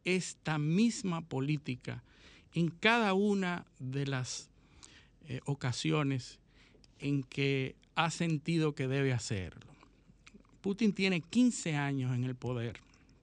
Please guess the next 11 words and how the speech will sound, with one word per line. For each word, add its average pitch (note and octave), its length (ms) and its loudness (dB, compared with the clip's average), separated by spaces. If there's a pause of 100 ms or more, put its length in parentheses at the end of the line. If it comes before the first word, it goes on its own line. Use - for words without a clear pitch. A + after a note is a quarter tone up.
(360)
en, A#2+ 480 -4 (160)
en C3 140 -2
Rusia. A2+ 500 -2 (1000)
Y F3+ 100 -2
Putin A#3+ 480 4
viene F3 600 4 (600)
de D3+ 420 2
a-, E3 220 2
arreglar E3 1160 2
el D3 200 -2
problema D3 960 0